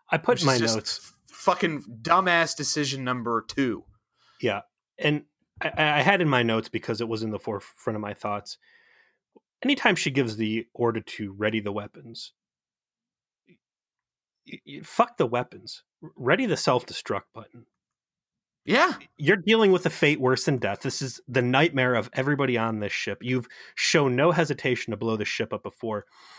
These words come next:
Speaker 1: You're not gonna win any of these fights. And if you think that this is worth going in there and dicking around for, I think it's the least you can do for your crew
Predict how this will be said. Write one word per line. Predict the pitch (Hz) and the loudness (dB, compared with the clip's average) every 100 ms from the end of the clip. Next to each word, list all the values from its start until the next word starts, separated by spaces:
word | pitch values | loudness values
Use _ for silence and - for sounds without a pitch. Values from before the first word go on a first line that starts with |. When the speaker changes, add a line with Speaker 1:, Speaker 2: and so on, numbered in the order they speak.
| - _ | -20 _
Speaker 1:
You're | 151 254 | 2 4
not | 262 240 | 4 4
gonna | 180 | 2
win | 131 135 | 2 2
any | 120 110 | 0 -2
of | |
these | 98 - - | -6 -12 -10
fights. | 95 107 | -10 -6
And | 117 | -2
if | 110 | 0
you | 190 | 0
think | 214 214 | 2 2
that | 180 156 | 2 0
this | 151 | 0
is | 135 117 | 0 0
worth | 117 127 - | 2 2 2
going | 120 120 | 2 4
in | 117 | 2
there | 110 | 0
and | 101 | 0
dicking | 117 113 110 | 0 2 0
around | 107 107 | 0 0
for, | - 113 | 2 2
I | |
think | 107 156 | 2 0
it's | 135 - - _ | 0 -4 -10 _
the | 127 | 0
least | 110 113 143 147 131 | 0 2 2 0 -2
you | |
can | 123 117 | -2 0
do | 110 110 | 0 0
for | - | 0
your | 107 101 | -2 -2
crew | - 110 104 | -4 -4 -4